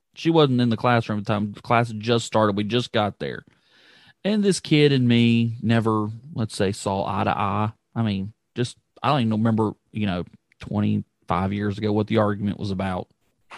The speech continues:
Shocking. Um, well, uh, let's say we got to a little bit of a spat, and he had one of those, mm, I guess they're still the same as they always were, the same design, those Bic mechanical pencils.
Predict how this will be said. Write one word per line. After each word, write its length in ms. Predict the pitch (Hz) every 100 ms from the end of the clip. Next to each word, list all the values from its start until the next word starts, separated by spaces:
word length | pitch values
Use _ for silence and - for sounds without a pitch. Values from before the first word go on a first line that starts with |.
| - _
Shocking. 560 | - - 101 104 67 90 _ _ _ _ _ _ _ _ _ _ _ _ -
Um, 460 | 160 156 151 139 - _ _ _ _ _ _ _ _ _
well, 540 | 123 113 92 92 98 - _ _ _ _ _ _ _
uh, 320 | 104 117 92
let's 280 | 80 95 -
say 400 | - 95 104 104
we 120 | 107 113
got 200 | 120 -
to 200 | 113 98
a 80 | - -
little 260 | 127 147
bit 140 | 160 156
of 100 | 127
a 80 | 113
spat, 800 | - - - - 110 185 - - _ _
and 240 | 127 113
he 160 | 117 170
had 240 | 151 139
one 140 | 131 131
of 80 | 123
those, 200 | 120 110 _ _ 117
mm, 320 | 110 110 107 -
I 80 |
guess 220 | 113 127 120
they're 160 | 107
still 260 | 104 - 123
the 80 | 110
same 320 | - 104 107
as 40 | 107
they 100 | 104
always 360 | 104 113 110 110
were, 280 | 107 107 107
the 140 | 107
same 220 | 107 113
design, 320 | 107 107 104 101
those 160 | 104
Bic 320 | 110 117 117 -
mechanical 540 | 110 - 110 110 -
pencils. 540 | 92 113 110 143 147